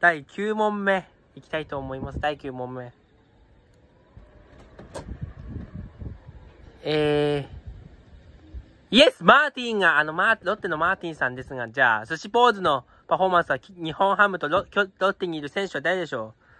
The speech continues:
う？寿司パフォーマンス有名ですね。はい。正解は、レアード選手でした。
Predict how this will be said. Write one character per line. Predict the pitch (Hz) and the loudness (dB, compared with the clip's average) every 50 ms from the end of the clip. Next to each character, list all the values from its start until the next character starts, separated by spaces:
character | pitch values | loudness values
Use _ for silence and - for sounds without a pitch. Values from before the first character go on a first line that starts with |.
| _ - _ _ _ _ _ _ _ _ _ _ _ _ _ _ _ _ _ _ _ _ _ _ _ _ _ _ _ | _ -20 _ _ _ _ _ _ _ _ _ _ _ _ _ _ _ _ _ _ _ _ _ _ _ _ _ _ _
う？ | - | -12
寿 | 175 | -10
司 | 160 - 180 | -6 -2 2
パ | 185 180 | 4 6
フ | 175 190 | 6 6
ォ | |
ー | 190 | 6
マ | 185 175 165 | 6 4 4
ン | |
ス | - 151 | 2 0
有 | 139 143 156 156 | -4 -2 -2 -2
名 | 156 156 151 147 | 0 -2 -2 -2
で | 156 | -4
す | 147 - 139 | -6 -6 -6
ね。 | 127 120 | -6 -2
は | - 135 117 | -2 -2 -2
い。 | 110 - - _ - - - _ _ - - - - - - - | -2 -8 -14 _ -20 -20 -20 _ _ -20 -20 -20 -20 -20 -20 -20
正 | - - 180 196 190 | 2 4 4 6 6
解 | 202 190 | 6 6
は、 | 185 165 135 | 6 4 4
レ | 117 113 117 147 190 226 233 | 0 0 6 8 8 8 8
ア | 226 220 208 196 | 8 6 6 2
ー | |
ド | 175 160 139 | 0 -4 -8
選 | - 147 143 135 | -8 -8 -8 -8
手 | 135 | -10
で | 127 123 113 | -10 -10 -10
し | - - | -10 -8
た。 | - 113 107 107 - - | -6 -6 -6 -8 -10 -18